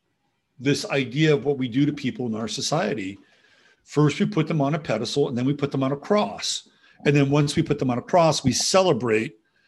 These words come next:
their misfortune. People celebrate their misfortune.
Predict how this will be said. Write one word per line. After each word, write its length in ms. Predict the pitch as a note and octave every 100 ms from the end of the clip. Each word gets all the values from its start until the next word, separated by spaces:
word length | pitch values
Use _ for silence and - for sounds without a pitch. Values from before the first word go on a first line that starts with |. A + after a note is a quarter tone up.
| _ _
their 140 | C3+ B2
misfortune. 640 | B2+ - C3+ A#2+ - - - - _ _ _ _ _ _ _ _ _ _ _ _ _ _ _ _ _ _ _ _ -
People 240 | E3 E3
celebrate 580 | D3+ - D#3+ D#3 C#3+ C#3
their 100 | C3
misfortune. 640 | A#2+ - A2+ G#2+ A#2 G2+